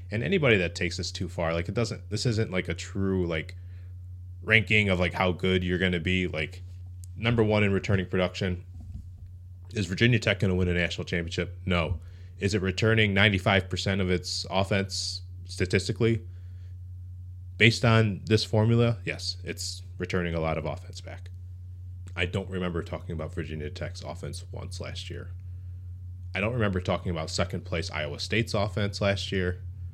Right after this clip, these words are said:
Don't remember talking too much about Nebraska's offense, which is twenty-third in the nation in returning production. So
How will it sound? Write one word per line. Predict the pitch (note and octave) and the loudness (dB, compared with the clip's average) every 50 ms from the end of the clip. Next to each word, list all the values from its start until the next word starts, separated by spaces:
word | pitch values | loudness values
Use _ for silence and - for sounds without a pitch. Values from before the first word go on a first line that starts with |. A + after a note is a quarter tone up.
| - - - - - - - - - - - - - - | -10 -10 -10 -10 -10 -10 -10 -10 -10 -10 -8 -8 -10 -4
Don't | - F#2+ - - | -4 -4 -4 -2
remember | D#2+ D#2+ D2+ D2 D2 | -4 -4 -4 -4 -6
talking | - - E2+ D#2 F2 E2 E2 - | -4 -2 -2 -2 -2 -4 -8 -6
too | - F2+ E2 | -4 -4 -2
much | D#2+ D#2+ E2 E2 | -2 -2 -4 -2
about | D#2 D#2 D2 C#2+ - - - - | -2 -2 -2 -4 -6 -8 -10 -8
Nebraska's | - D#2+ - F#2 G2+ G#2+ - - F2+ F2+ - | -8 -4 0 2 2 2 2 0 0 0 2
offense, | F2 F2 F2 - F#2+ F2+ F2 E2+ - | 2 2 2 0 0 0 0 -2 -4
which | - E2 - | -6 -4 -4
is | E2+ D#2+ D#2 F2+ | -4 -4 -4 -6
twenty-third | F2+ - F#2 E2+ E2+ F2+ G2 F#2+ F#2+ F#2+ | -6 -6 -4 -4 -4 -2 0 0 0 0
in | F2+ | -2
the | F2 | -2
nation | F2 F2+ F2 F2 F2+ F#2 F2 | 0 0 0 0 -2 -2 -2
in | D#2+ | -2
returning | D#2+ - - F2+ F2 E2+ D#2+ E2+ F2 - - | -4 -4 -4 -4 -2 -4 -6 -6 -8 -8 -6
production. | E2 E2 E2+ - - E2 D#2 - - - - - - - | -4 -4 -4 -4 -6 -8 -10 -10 -12 -12 -12 -12 -12 -10
So | - - G#3+ F#3+ F#3 - | -2 2 2 2 2 2